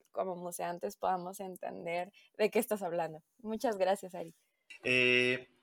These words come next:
Speaker 2: cuando se tienen que aplicar cuestiones más interactivas, que no son solo visuales o, o sensoriales, eh, ¿cómo las resuelven? ¿A través de que, eh, hablemos ya más de, de equipos, ¿no? O sea, de,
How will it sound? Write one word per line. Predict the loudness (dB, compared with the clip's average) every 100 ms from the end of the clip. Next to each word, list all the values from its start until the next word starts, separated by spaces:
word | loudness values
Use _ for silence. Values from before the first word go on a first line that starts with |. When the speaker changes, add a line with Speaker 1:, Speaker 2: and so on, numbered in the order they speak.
| _ _
Speaker 2:
cuando | 2 4 4 2
se | 2
tienen | -4 -2 0 0
que | 2 4 2
aplicar | -2 -4 -2 0 0
cuestiones | -4 0 0 0 -4 -10 _
más | -12 4 4 4
interactivas, | -2 2 2 2 -4 2 2 2 -10 _ _
que | -2
no | -2
son | -4 -6
solo | -4 -2 0 0
visuales | -2 4 6 6 2 -2 -4
o, | -8 -8 -8
o | -10
sensoriales, | -10 -8 -4 2 2 2 -2 -6 -14 -20 -20 -20 -20 -6
eh, | -2 -2 -4 2
¿cómo | 2 4 6
las | 6 6 0 -4
resuelven? | -2 4 4 6 4
¿A | 2
través | 2 -2 -2
de | -6
que, | -2 -2 0 0
eh, | -4 -8 -10
hablemos | -6 -4 -2 -4 -2
ya | 0 2
más | 2 -2 -6 _ _
de, | -12 -8
de | -8 -8 -10
equipos, | -10 -4 -4 -4 -8 -4
¿no? | -6
O |
sea, | -4 -4
de, | -4